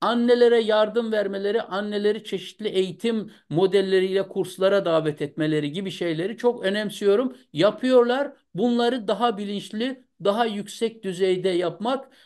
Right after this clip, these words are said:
ve çocukların annelerine de eğitmek üzere ulaşmamız gerekmektedir. Onların da farkındalığını,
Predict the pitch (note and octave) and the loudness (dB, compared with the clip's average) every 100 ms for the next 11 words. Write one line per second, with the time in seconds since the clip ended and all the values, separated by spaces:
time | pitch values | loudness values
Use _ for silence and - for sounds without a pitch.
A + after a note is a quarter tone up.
0 | _ E3+ F#3+ F3+ G3+ G3 A#3 A3+ A#3 A#3 | _ -2 -2 0 0 0 -2 0 4 4
1 | C4 B3 - G3 G3+ G3+ G3+ G3+ G3+ A#3+ | 4 -2 -6 -4 -4 -4 -2 -2 -2 -4
2 | G3+ G3 F#3 G3 F#3 - A3+ A3+ F#3+ D#3 | -4 -4 -4 -6 -6 -6 -6 -6 -8 -4
3 | F#3 G3+ F3 E3 D#3+ D3+ C#3+ A#2+ A#2 G#2+ | -2 -2 -2 -4 -4 -6 -6 -6 -6 -8
4 | - G#2 - G#2 G2+ G2 - E3 G3+ G3+ | -10 -14 -14 -16 -14 -18 -6 -4 -2 0
5 | G3 G#3 F3 D3 - - E3+ D#3+ F3 D#3+ | -2 -2 -4 -6 -12 -6 -4 -4 -6 -4
6 | D#3 D#3 D#3 A3 - | -2 -2 -4 -6 -12